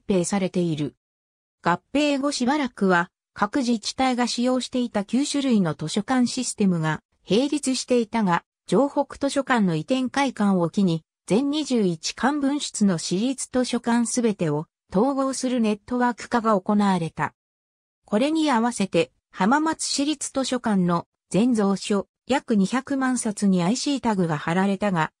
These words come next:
四十三万冊の高岡市立図書館を上回って、日本最多のアイシータグ重複数であり、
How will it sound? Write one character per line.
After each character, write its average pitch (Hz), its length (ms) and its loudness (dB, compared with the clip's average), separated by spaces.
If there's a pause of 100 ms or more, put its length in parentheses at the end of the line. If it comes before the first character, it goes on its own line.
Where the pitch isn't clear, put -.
(140)
四 277 280 2
十 196 240 2
三 262 380 0
万 277 220 -2
冊 208 340 -4
の 160 200 0 (200)
高 269 320 -2
岡 277 180 -2
市 277 140 -4
立 302 260 -4
図 269 100 -2
書 254 140 -2
館 214 220 2
を 156 200 -2
上 160 280 0
回 208 200 2
っ 202 60 -4
て、 - 300 -6 (200)
日 190 140 2
本 285 240 0
最 285 240 -4
多 214 140 2
の 175 140 4
ア 180 80 2
イ 226 60 0
シ 277 220 0
ー - 60 -4
タ 202 120 0
グ 175 120 0
重 196 220 -2
複 - 140 -8
数 220 220 0
で 170 160 0
あ 170 80 0
り、 151 180 -4